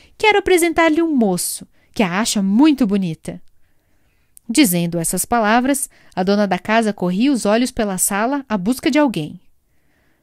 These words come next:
"Não o vejo agora." "Quem é?"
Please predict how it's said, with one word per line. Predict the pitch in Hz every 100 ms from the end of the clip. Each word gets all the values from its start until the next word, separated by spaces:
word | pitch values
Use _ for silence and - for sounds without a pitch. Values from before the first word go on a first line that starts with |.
| _ -
"Não | 415 453 415
o |
vejo | 349 392 359
agora." | 330 330 381 349 190 170 - - - _ - - _ _ _ _ _
"Quem | - 220 180
é?" | 240